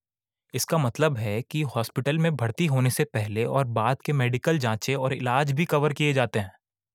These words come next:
छठा, कैशलेस उपचार। बहुत सी बीमा,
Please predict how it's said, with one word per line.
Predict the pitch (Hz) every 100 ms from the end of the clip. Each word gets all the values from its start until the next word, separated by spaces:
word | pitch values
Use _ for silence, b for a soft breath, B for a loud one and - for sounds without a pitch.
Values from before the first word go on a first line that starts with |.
| _ _ -
छठा, | - 131 107 - _ _ _ _ _ _ -
कैशलेस | 156 165 170 180
उपचार। | 123 - 107 101 - _ _ _ _ _ _ _ 131
बहुत | 135 175 202
सी | 214
बीमा, | 165 156 165